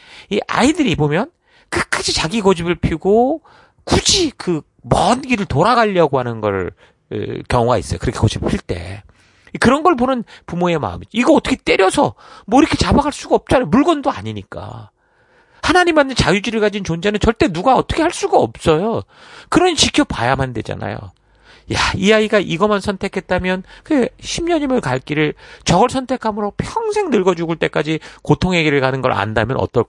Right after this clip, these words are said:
어떻겠어요? 부-, 그런 부모의 마음이라는 거죠. 그래서 하나님은 그런 스스로 창조하신 질서 안에서 당신이 하셔야 할 일을 성실하게 행해 가시면서 그런 인격적 존재들이기 때문에 설득을 하시는 거예요.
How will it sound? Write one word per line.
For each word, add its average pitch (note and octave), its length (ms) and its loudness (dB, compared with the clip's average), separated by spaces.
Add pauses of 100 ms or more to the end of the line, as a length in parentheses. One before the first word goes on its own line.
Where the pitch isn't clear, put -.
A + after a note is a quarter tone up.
(120)
어떻겠어요? - 640 -2
부-, A#3 140 -6
그런 C#4 200 6
부모의 E3+ 340 2
마음이라는 F2+ 520 -6
거죠. - 160 -20 (760)
그래서 E3+ 200 4
하나님은 F3 360 0
그런 D#3 260 2
스스로 A#3 320 -6
창조하신 E3 500 -4
질서 C3+ 280 -4
안에서 A2 460 0 (1200)
당신이 D#3+ 640 0
하셔야 F3+ 580 0
할 D3 240 -2
일을 F3+ 320 -2 (220)
성실하게 D#4 840 -2
행해 F3 560 -2
가시면서 A2+ 720 -2 (640)
그런 B3+ 240 4
인격적 F#3 500 0
존재들이기 C#3 720 0
때문에 - 280 0
설득을 F4 480 0
하시는 F2+ 320 -4
거예요. - 180 -16